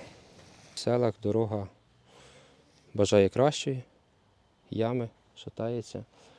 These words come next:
а брус підтримує ніж. Е, на початку експлуатації цього візку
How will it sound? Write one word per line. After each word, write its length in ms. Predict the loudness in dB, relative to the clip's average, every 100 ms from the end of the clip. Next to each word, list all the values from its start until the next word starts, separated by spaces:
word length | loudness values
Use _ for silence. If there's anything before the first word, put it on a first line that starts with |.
| -20 _ _ _
а 100 | -6
брус 260 | 2 2 2
підтримує 720 | -6 -2 0 0 0 -4 -6 -8
ніж. 320 | -6 -6 -10 -18 _ _ -20 -20 -20 -20 -20 -20 _ 0
Е, 400 | 4 6 6 4
на 140 | 4
початку 420 | 4 6 6 8
експлуатації 800 | 4 4 4 6 8 6 6 2
цього 280 | 4 4 6
візку 440 | 4 2 4 4